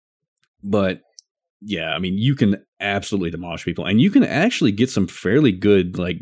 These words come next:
distance with it, uh, lasering. Like, it's got a really nice recoil pattern.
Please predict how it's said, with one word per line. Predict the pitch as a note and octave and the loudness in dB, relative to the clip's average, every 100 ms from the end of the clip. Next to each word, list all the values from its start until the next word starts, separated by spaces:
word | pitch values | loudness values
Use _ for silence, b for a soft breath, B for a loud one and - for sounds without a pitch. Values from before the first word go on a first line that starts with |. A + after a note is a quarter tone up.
| E2+ | -6
distance | F#2 G#2 - - - | -4 -2 -4 -8 -6
with | E2 | -6
it, | D#2+ C#2+ | -6 -8
uh, | - D#2 D#2+ | -10 -10 -8
lasering. | E2+ E2 D#2+ D#2 E2 | -8 -8 -6 -8 -8
Like, | - - - | -8 -8 -8
it's | G2 | -2
got | C#3 B2 | 0 2
a | |
really | F2+ F#2+ F#2+ F#2 | 2 2 2 2
nice | F2+ F2 - | 0 -4 -8
recoil | F2 - D#2+ F2 | -8 -4 -4 -4
pattern. | D2 E2 E2+ | -4 -4 -6